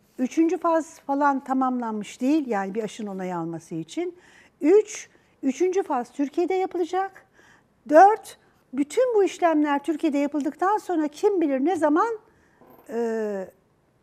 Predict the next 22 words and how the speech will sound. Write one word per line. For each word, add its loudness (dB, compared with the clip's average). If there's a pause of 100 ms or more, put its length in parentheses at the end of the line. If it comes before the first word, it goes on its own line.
(920)
uygulanacak. -4 (320)
Şimdi 0
ben 2
seni -4
ayağa 0
alabilir -4
miyim -8
sevgili -8
arkadaşım? -14
Oradan -4
birkaç -8
tane -10
grafiği -6
sen -8
anlat. -8 (400)
Öncelikle 0
şunu -2
yapacağız. -10 (540)
Ee, -2 (120)
birkaç -4
tane -2
aşı, -4